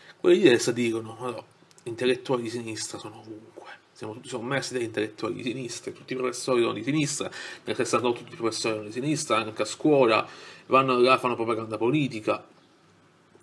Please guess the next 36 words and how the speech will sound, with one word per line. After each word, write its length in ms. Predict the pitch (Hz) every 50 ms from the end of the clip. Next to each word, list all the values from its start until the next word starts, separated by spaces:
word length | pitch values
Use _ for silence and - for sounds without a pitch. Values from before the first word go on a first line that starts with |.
| - - - - - -
Allora 160 | - - 151 185
io 40 |
dico, 200 | 196 160 120 117
se 80 | 113 165
non 100 | 175 -
c'è 160 | - - -
un 140 | 185 185 165
intellettuale 460 | 139 120 131 120 117 120 - 147 135
di 60 | 120
destra, 440 | 120 117 110 104 - - - - -
fate 240 | - - 165 180 180
dell'autocritica. 840 | 139 123 113 107 104 - 110 - - 110 107 - - - - - - _ _ _ _ _ _ _ _ _ _ _ _ _ _ _
Cioè, 160 | - - 113
molto 220 | 110 117 113 131 120
semplicemente. 760 | 113 110 - - - - 104 101 101 101 - - - - - - - - - - - - _
Domandatevi 480 | - 147 175 220 214 185 - 113 113 107
per 260 | - - - - -
quale 260 | - - 190 196 196 185
ragione, 600 | 160 151 139 123 117 123 107 101 - 104 101 - - - _ _ _ _ _ _ - - _ _ _ _ _ _ _ _ _ _ _ _ _
no, 260 | - 110 120 110 117
gente 400 | 110 104 151 160 156 123 123 127
rozza 300 | 113 131 135 131 117 123
e 40 | 117
ignorante 640 | 117 117 117 107 107 110 110 110 - - - - - - _ _ _ _ -
non 160 | 120 113 110
può 180 | 107 - 117 110
essere, 440 | 107 - - - 107 107 107 - - _ _ _ _ _ _ _ _ _
dice, 240 | - 101 - - 113
difficile 380 | 110 - - 127 113 113 104 104
che 60 | -
sia 100 | - 101
di 80 | 101
sinistra. 580 | 104 - 107 104 107 - - - - - - - - _ - - - -
E 60 | - -
chissà 280 | - - - - 139
perché, 460 | 139 - 117 - - - 135 120 110